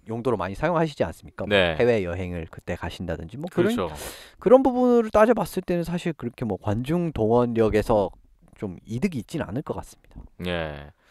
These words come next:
Speaker 2: 많은 분들이 와주셨으면 좋겠다는
Speaker 1: 아,
Speaker 2: 바람입니다.
Speaker 1: 그럼 당연히 더,
Speaker 2: 예.
Speaker 1: 더 할 나위 없죠.
Speaker 2: 우승을 하게
Speaker 1: 그렇죠.
Speaker 2: 된다면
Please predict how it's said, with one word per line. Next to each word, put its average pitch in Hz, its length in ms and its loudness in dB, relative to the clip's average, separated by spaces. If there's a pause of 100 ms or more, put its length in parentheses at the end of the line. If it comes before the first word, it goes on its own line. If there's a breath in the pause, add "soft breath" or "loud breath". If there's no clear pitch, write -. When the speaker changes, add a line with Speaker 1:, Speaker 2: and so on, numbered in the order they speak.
(680 soft breath)
Speaker 2:
많은 196 320 4
분들이 208 340 2
와주셨으면 131 1400 4
좋겠다는 156 720 2 (240)
Speaker 1:
아, - 20 -10
Speaker 2:
바람입니다. 131 720 8
Speaker 1:
그럼 110 140 0
당연히 - 20 -8
더, 92 140 2
Speaker 2:
예. 85 180 0
Speaker 1:
더 101 160 4
할 127 80 10
나위 165 160 8
없죠. 101 120 0
Speaker 2:
우승을 185 340 4
하게 196 180 4
Speaker 1:
그렇죠. 160 80 0
Speaker 2:
된다면 135 560 2